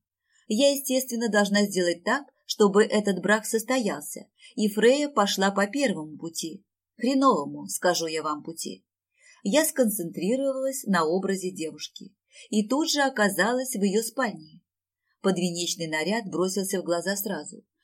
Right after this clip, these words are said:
но он до сих пор не на невесте, значит, мечется. Я подняла глаза и увидела, как она задумчиво листает папку с какими-то документами и вносит правки карандашом, а рядом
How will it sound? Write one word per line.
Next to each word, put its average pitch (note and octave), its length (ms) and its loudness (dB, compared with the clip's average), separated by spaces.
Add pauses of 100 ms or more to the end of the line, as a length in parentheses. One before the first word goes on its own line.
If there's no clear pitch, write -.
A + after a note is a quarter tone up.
(160)
но G3 180 2
он G#3+ 140 2
до B3 140 2
сих D4 300 -6
пор E3+ 380 -4
не E3+ 280 -4
на G3 80 0
невесте, G#3+ 720 -4 (340)
значит, E3 500 -4
мечется. G3 600 -4 (580)
Я B3 240 6
подняла A#3+ 420 2
глаза G#3 380 0
и C4+ 120 -2
увидела, G3 680 -8
как F#3+ 200 -2
она F3+ 180 0
задумчиво A#3 640 -2
листает F3 480 0
папку C4+ 320 -4
с F#3 80 -6
какими-то G#3+ 520 0
документами B3 840 -4 (280)
и G3 80 0
вносит C#4+ 400 2
правки F#3+ 400 -2
карандашом, G#3 720 -2 (440)
а E3+ 140 4
рядом G3 400 0